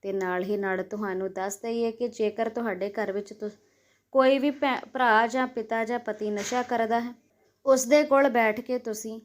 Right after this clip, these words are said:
ਰੋਜ਼ਾਨਾ ਹੀ ਸਿਮਰਨ ਜ਼ਰੂਰ ਕਰਨਾ ਹੈ, ਤਾਂ ਕਿ ਉਸ ਦੇ ਵੀ ਮਨ ਵਿੱਚ ਹੋਵੇ ਕਿ ਮੇਰੇ ਲਈ ਕੋਈ ਇੰਨਾ ਜ਼ਿਆਦਾ ਚਿੰਤਿਤ ਹੈ ਕਿ ਉਹ ਮੇਰੇ ਲਈ ਅਰਦਾਸਾਂ ਬੇਨਤੀਆਂ ਕਰਦਾ ਹੈ।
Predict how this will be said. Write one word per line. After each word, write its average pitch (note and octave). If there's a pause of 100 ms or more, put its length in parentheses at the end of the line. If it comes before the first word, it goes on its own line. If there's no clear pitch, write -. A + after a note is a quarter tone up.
(220)
ਰੋਜ਼ਾਨਾ A3
ਹੀ B3
ਸਿਮਰਨ G#3
ਜ਼ਰੂਰ G#3
ਕਰਨਾ G#3+
ਹੈ, A3+
ਤਾਂ G3+
ਕਿ G#3+
ਉਸ G#3
ਦੇ A3
ਵੀ A#3
ਮਨ G3
ਵਿੱਚ G#3+
ਹੋਵੇ G3+
ਕਿ A3 (500)
ਮੇਰੇ A#3
ਲਈ A3+
ਕੋਈ A3+ (340)
ਇੰਨਾ A#3+
ਜ਼ਿਆਦਾ G#3+ (240)
ਚਿੰਤਿਤ A#3+
ਹੈ A#3
ਕਿ A#3
ਉਹ A#3+
ਮੇਰੇ G#3+
ਲਈ G#3+ (100)
ਅਰਦਾਸਾਂ G#3+
ਬੇਨਤੀਆਂ G3+
ਕਰਦਾ F#3
ਹੈ। F#3